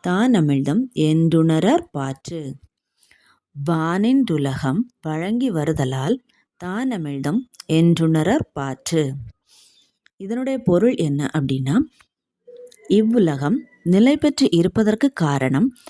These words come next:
கடமை தவறாது பெய்யும் மழையே. எனவே மழை அமிழ்தம் போன்றது. அமிழ்தம் அருந்துவோர் சாகவே மாட்டார் என்பது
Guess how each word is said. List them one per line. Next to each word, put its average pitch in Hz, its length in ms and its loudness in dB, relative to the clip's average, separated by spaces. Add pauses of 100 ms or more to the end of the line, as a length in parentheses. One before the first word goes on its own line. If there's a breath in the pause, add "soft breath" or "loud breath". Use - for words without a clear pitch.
(100)
கடமை 240 440 -2
தவறாது 214 600 0
பெய்யும் 160 400 -2
மழையே. 143 540 -6 (440 loud breath)
எனவே 165 540 -2 (320 soft breath)
மழை 156 500 0
அமிழ்தம் 262 500 4
போன்றது. 143 640 0 (520 loud breath)
அமிழ்தம் 285 480 -4
அருந்துவோர் 160 560 0 (280)
சாகவே 226 460 0
மாட்டார் 208 540 0
என்பது 147 600 -2